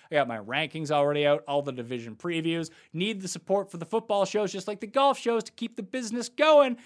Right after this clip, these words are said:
All right, people, thank you all for watching fantasy national dot com slash mayo for that twenty percent discount for golf, run the sims dot com slash mayo for the discount on the N F L tools, and that price is going up on August first. So if you use the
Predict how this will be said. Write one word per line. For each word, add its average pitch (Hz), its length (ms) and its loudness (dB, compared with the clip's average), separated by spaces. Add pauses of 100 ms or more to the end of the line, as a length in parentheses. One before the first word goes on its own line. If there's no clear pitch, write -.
(380)
All 160 60 0
right, 254 200 4
people, 254 280 0
thank 247 280 -2
you 233 120 0
all 214 120 4
for 196 140 -4
watching 185 280 -2
fantasy 185 320 -4
national 170 320 -4
dot 156 200 -2
com 160 180 -8
slash 135 300 -6
mayo 202 300 -2
for 170 120 -8
that 139 140 -2
twenty 131 180 -8
percent 123 320 -10
discount 147 420 -8
for 120 80 -14
golf, 202 380 0 (220)
run 147 180 0
the 120 80 -8
sims 302 380 -4
dot 165 260 4
com 143 360 2 (140)
slash 135 460 0
mayo 135 360 0 (180)
for 160 180 -4
the 135 120 -4
discount 143 520 -2
on 143 220 2
the 139 160 -6
N 147 120 -4
F 131 200 -6
L 196 200 0
tools, 190 380 -4
and 160 80 -6
that 147 140 -4
price 151 240 -4
is 127 100 -10
going 123 260 -4 (140)
up 277 220 0 (560)
on 160 200 2
August 151 440 2
first. 185 240 -6
So 143 80 0
if 127 100 -8
you 120 80 -6
use 185 240 -4
the 120 220 -6